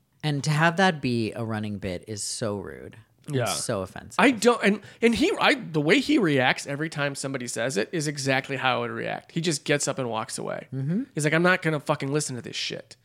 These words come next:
Speaker 1: Yeah.
Speaker 2: Yeah, Jack deserves a better community.
Speaker 1: He does.
Speaker 2: And,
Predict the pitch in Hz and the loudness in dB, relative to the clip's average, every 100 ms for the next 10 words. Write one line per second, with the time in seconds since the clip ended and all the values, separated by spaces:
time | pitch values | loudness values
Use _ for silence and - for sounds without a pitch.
0 | _ _ 131 127 101 _ _ _ _ _ | _ _ -8 -6 -10 _ _ _ _ _
1 | - 143 170 294 311 254 170 143 131 127 | -6 -2 4 6 6 0 0 -2 -4 -4
2 | 117 - 107 98 - - - _ 156 240 | -6 -10 -12 -12 -12 -12 -16 _ -2 2
3 | 156 92 - - - | 2 0 -6 -12 -10